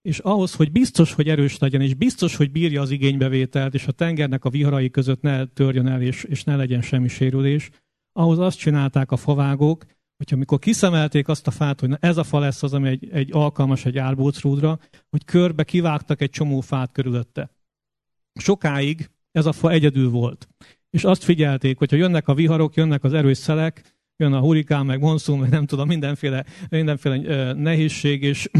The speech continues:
ha ellenáll a, a viharoknak és a, a természeti erőknek, akkor azt mondták, "Na ez jó fa lesz ahhoz, hogy árbóc legyen belőle." És utána végül is kivágták ezt a fát is,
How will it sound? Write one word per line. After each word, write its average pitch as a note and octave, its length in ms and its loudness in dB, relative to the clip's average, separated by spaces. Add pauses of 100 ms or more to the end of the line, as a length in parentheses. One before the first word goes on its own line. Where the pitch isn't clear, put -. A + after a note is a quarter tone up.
ha C3+ 160 2
ellenáll F3 480 0
a, C3+ 220 -2
a D#3+ 120 -2
viharoknak D#3+ 600 0
és C#3 200 -2
a, C3+ 240 0
a D#3+ 80 -2
természeti D#3 600 0
erőknek, C#3+ 680 0 (1000)
akkor D3 300 2
azt C#3+ 140 -4
mondták, B2+ 260 -4
"Na C3 100 2
ez B2+ 140 2
jó B2 140 0
fa B2 160 -6
lesz B2 240 -6
ahhoz, B2 280 -4
hogy B2 120 -2
árbóc A#2+ 400 -4
legyen B2+ 260 -4
belőle." D3 300 -4
És D3+ 120 0
utána D#3+ 260 0
végül D3+ 200 0
is D3 100 -2
kivágták C3+ 520 -2
ezt - 180 -4
a D#3 40 -2
fát D3 300 0
is, E3 180 -2